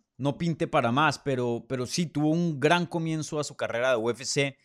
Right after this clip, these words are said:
Eh, yo sí creo que él tiene potencial para más, para quedarse dentro de la compañía, conseguir victorias.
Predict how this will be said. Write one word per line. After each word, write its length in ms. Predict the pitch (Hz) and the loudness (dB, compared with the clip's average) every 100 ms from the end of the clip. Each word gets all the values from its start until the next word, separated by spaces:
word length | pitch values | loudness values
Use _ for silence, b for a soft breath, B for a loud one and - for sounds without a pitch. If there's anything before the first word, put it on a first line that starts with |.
| _ _ _ | _ _ _
Eh, 440 | 101 104 107 107 107 | -4 0 2 2 2
yo 220 | 135 156 | 4 4
sí 140 | 156 | 2
creo 260 | 147 151 147 | -2 -2 0
que 100 | 131 | -2
él 180 | 120 - | -4 -4
tiene 380 | 143 143 143 | -2 0 0
potencial 880 | 135 _ - 143 120 104 - 127 123 | -4 _ -8 -6 -6 -8 -4 -2 -2
para 180 | - 113 | 0 0
más, 320 | 107 120 127 | 2 2 0
para 260 | - 113 104 | -2 -6 -4
quedarse 380 | 110 107 110 123 | -2 -2 -2 -4
dentro 220 | 120 120 | -4 -4
de 60 | 113 | -4
la 120 | 101 | -4
compañía, 600 | 107 95 98 107 139 135 | -6 -4 -2 0 2 0
conseguir 480 | - 113 101 101 117 | -2 -8 -8 -8 -6
victorias. 680 | 113 - 143 139 135 131 | -6 0 2 4 2 0